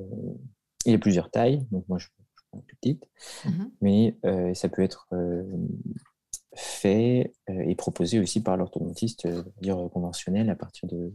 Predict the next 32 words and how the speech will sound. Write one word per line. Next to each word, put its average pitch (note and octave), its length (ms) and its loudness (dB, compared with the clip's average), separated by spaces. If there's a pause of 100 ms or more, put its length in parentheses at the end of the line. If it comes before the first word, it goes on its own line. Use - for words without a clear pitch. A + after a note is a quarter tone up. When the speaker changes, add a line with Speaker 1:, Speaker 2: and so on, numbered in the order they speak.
(100)
Speaker 1:
de E2+ 60 -4
neuf E2+ 240 -2
ans, G#2 240 2
euh, F2 160 -4 (320)
Speaker 2:
D'accord. - 220 -6
Speaker 1:
ce F#2+ 60 -2
genre G2 160 4
de, F2+ 340 2
Speaker 2:
Mhm. G2 200 4
Speaker 1:
de E2+ 180 0
gouttière A#2+ 440 -2
aussi. - 300 -2 (360)
Speaker 2:
Mhm. F#3 240 0 (840)
Speaker 1:
Mais F#2+ 180 4
il F#2 80 4
peut G2+ 160 -2
y F#2 80 4
avoir G2 340 2
des, E2+ 380 0
euh, D#2+ 220 -6 (1080)
il E2+ 200 -4
y E2 60 -2
a - 40 -6
plein G#2+ 240 2
d'autres, A2 460 0
euh, G2+ 320 -10 (420)
d'autres A2+ 380 -2
systèmes, - 500 0
en G2 100 4
fait, A#2+ 280 -2
qui, F2+ 360 -4
euh, F2 380 -4